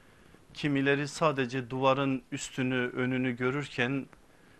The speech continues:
biz basiret ve ferasetle inşallah duvarın arkalarını görelim. Ve bizlere süreti haktan gözüküp bazen yanımızda namaz için bile duran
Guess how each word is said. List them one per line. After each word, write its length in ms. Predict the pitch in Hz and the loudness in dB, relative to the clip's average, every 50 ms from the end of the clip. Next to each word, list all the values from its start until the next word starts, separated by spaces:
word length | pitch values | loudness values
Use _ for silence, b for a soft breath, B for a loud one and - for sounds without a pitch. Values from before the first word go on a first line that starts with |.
| b - | b -8
biz 200 | - 127 120 107 | -6 -6 -4 2
basiret 580 | 123 123 123 - - - 135 139 147 143 - - | 2 4 4 2 -2 -4 -2 -2 -2 -2 -2 -4
ve 60 | 127 | -4
ferasetle 760 | 113 - 135 127 120 131 127 - - - 143 139 - 123 127 | -4 -2 -2 0 2 2 0 0 -2 -4 -4 -4 -2 -4 -2
inşallah 560 | 131 143 139 - - 139 131 131 143 135 - - | -2 -2 -2 -2 -2 -2 -2 -2 -2 -4 -4 -4
duvarın 320 | 127 127 131 135 156 156 | 2 2 4 4 4 2
arkalarını 560 | 143 131 - - - 139 131 131 135 156 180 | 0 0 -2 -2 0 2 2 2 2 0 -2
görelim. 560 | 180 151 143 123 117 110 101 101 98 95 90 87 - - - - B B B B B B B B B B B B B B - | -2 0 0 2 2 0 0 0 -4 -6 -8 -12 -16 -20 -20 -20 B B B B B B B B B B B B B B 0
Ve 140 | 135 127 123 | 0 0 2
bizlere 640 | 147 151 143 131 139 151 147 151 180 190 202 196 196 | 0 -2 -2 2 4 4 6 6 6 4 4 2 -2
süreti 540 | - - - - 151 139 147 151 147 - 170 | -6 -8 -6 -4 0 2 2 0 0 -2 -6
haktan 500 | 123 127 147 139 - - - 196 190 185 | -2 0 -2 -2 -2 -2 0 0 2 2
gözüküp 480 | 160 156 135 131 127 - - 131 113 - - - - - - - - B B B B B B B B B B - - | 2 0 0 -2 -6 -4 -2 -2 -2 -2 -4 -14 -20 -20 -20 -20 -20 B B B B B B B B B B 6 10
bazen 380 | 147 165 165 160 175 165 160 | 10 10 10 8 4 4 4
yanımızda 580 | 156 156 156 160 160 165 165 165 170 185 175 170 | 6 4 4 4 4 2 2 2 2 2 4 4
namaz 360 | 170 175 190 214 208 185 175 | 4 4 6 4 4 4 0
için 320 | 165 - - 175 165 147 | -6 -6 -2 0 0 0
bile 220 | 139 135 135 123 117 | 2 2 2 2 2
duran 440 | 123 120 117 110 104 101 101 98 | 2 4 4 4 4 2 -2 -4